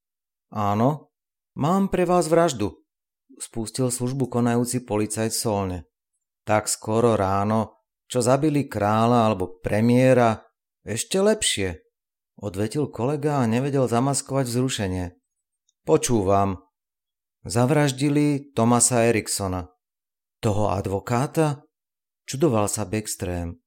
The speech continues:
„To, hádam, nie je pravda. Znie to príliš neuveriteľne,“ hovoril si. „Presne toho. Povedal som si, že to oznámim najprv vám, veď ste toho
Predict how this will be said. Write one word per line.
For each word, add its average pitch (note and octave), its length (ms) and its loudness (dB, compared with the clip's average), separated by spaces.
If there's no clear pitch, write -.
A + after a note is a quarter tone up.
„To, G2+ 400 0
hádam, A2 400 2
nie A#2+ 240 4
je - 0 -
pravda. A#2+ 560 2
Znie G2+ 320 -2
to A#2 160 -4
príliš B2 480 -2
neuveriteľne,“ F#2+ 880 -2
hovoril F#2+ 400 -2
si. - 320 -10
„Presne E3+ 480 0
toho. F3+ 560 -2
Povedal A2 480 4
som A#2 240 0
si, B2 400 -2
že D#3 160 2
to B2+ 120 2
oznámim C3 440 2
najprv A#2+ 400 0
vám, G#2 360 0
veď F#3 200 0
ste - 200 0
toho C#3+ 320 2